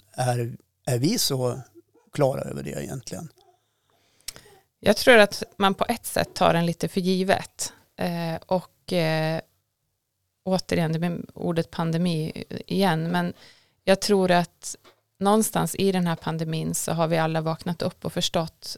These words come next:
Speaker 2: vad är besöksnäring här i Jämtland, Härjedalen, och hur mycket betyder den för mig? Alltså, den får oss att andas framtidstro. Eh,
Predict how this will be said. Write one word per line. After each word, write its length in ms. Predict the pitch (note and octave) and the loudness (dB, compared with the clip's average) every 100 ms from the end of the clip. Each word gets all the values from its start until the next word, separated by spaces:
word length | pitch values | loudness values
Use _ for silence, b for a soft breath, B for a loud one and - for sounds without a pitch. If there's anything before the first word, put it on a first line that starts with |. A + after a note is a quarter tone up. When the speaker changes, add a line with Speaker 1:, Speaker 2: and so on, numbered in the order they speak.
| _ | _
Speaker 2:
vad 300 | D#3+ E3+ F3 - | -4 2 2 2
är 240 | D#3+ G3 | 2 0
besöksnäring 1200 | E3+ E3+ - E3+ - - E3 D#3+ D#3+ D#3 D#3+ D#3+ - | 0 -2 -2 -2 -4 -4 -2 -2 -4 -4 -6 -8 -6
här 240 | E3+ D#3 | 0 0
i 60 | D#3+ | 0
Jämtland, 380 | D#3 E3 D#3+ | -2 -2 -4
Härjedalen, 640 | D#3 D#3 D3+ D#3 D#3+ D#3+ E3 B B | -2 -2 0 -2 0 -2 -4 B B
och 280 | B - F3+ | B 0 2
hur 60 | |
mycket 420 | F3+ F3 - E3+ E3 | 4 0 0 -2 0
betyder 520 | F3+ - B3 F#3+ - | -2 2 2 2 0
den 280 | - - D#3 | -2 -4 -6
för 160 | - | -6
mig? 380 | D#3+ - - F3 | -6 -6 -8 -8
Alltså, 440 | - F3+ - - E3+ B B B | -6 -4 -2 -2 -4 B B B
den 160 | - F#3 | -2 -2
får 320 | - G#3 G3+ | 2 6 8
oss 300 | F3+ F3 - | 6 2 -2
att 240 | - - - | -4 -4 -2
andas 720 | F3 E3+ E3 E3+ - - - | -2 0 -2 -2 -4 -8 -2
framtidstro. 1000 | G3 E3+ D#3+ F3+ E3 - - A3+ E3 F3 b b b b | 0 0 -2 -4 -4 -4 0 0 0 -10 b b b b
Eh, 580 | F#3 E3+ D#3 - - | 2 2 2 0 -2